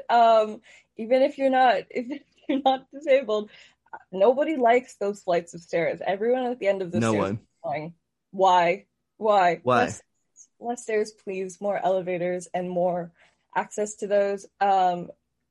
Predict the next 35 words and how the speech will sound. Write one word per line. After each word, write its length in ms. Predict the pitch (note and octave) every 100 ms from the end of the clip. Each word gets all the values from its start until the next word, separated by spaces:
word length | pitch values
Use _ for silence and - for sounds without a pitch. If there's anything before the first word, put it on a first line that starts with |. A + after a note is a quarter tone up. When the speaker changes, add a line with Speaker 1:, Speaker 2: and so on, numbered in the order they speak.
| -
Speaker 1:
and 120 | G#3
then 120 | A3
in 180 | - G#3+
the 80 | G#3+
music 320 | F#3+ F#3+ G#3+
industry, 400 | - E3+ G#3 F3+
just 180 | F3 G3
kind 160 | F3+ F#3
of, 80 | B3+
like, 280 | B3+ F#3+ _ _ _ _ _ _
more 400 | G3+ G#3 A3+ A#3 -
equity-based 800 | G#3+ G#3+ F#3+ F3 F3 D3+ - -
programs, 560 | - E3 E3+ - F#3+ F3
because 260 | G#3+ G3
there 140 | G#3 G3+
are 40 |
so 340 | G#3 - G#3+ A3+
many 240 | A3+ A3+
good 420 | G#3+ - G3 G3 F3
stories 760 | - - F#3+ G3 G3+ G#3 G#3+ -
and 160 | F#3 F3
so 220 | - F3+
many 260 | F#3+ F#3+
good 380 | F3 F#3+ F#3 E3+ _ _ _ _
voices 640 | F3+ E3 G3 G#3 G#3+ G#3+ G#3+
that 200 | F#3+ F3
just 220 | G#3 G#3
don't 260 | G3+ F#3+ -
have 260 | G#3 G3 F3+
the 80 | F3+
chance 540 | - F#3 F3+ G#3 -
to 180 | - E3+ _ _ _ -
shine 380 | F#3+ G3 F#3+ F3+
and 260 | F3+ F3+
talk 340 | - G3 G3